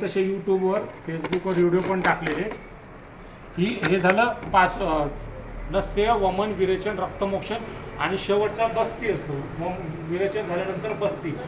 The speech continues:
बस्ती हा प्रकार कसा आहे, वातासाठी असतो. म्हणजे पॅरालिसिस आहे, एका अंगावरून गेलेला असो किंवा पूर्ण अंगावरून गेलेला असतो, किंवा सांधेवात असो, गुडघे असो, मणके असो, कोणताही आजार असो, हे सर्व आजार वातामध्ये येतात.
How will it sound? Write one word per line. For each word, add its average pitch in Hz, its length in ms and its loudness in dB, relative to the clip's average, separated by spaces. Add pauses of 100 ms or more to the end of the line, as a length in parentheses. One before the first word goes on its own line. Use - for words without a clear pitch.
(320)
बस्ती - 340 0
हा 208 140 6
प्रकार 226 380 4
कसा 226 260 0
आहे, 214 140 2
वातासाठी 202 580 4
असतो. 165 260 -4
म्हणजे 147 220 -4
पॅरालिसिस 185 640 2
आहे, 170 260 -4 (260)
एका 175 200 2
अंगावरून 180 480 2
गेलेला 175 340 0
असो 180 260 -2
किंवा 175 180 -2
पूर्ण 180 300 -4
अंगावरून 180 440 2
गेलेला 175 300 -2
असतो, 175 360 -4 (340)
किंवा 180 380 6 (320)
सांधेवात 180 540 4
असो, 175 260 -2
गुडघे 170 360 -4
असो, 175 320 -2
मणके 175 340 -4
असो, 175 380 -2 (160)
कोणताही 196 340 2
आजार 196 320 4
असो, 202 280 0 (200)
हे 175 60 -8
सर्व 220 360 2
आजार 208 320 6
वातामध्ये 196 640 2
येतात. 170 300 2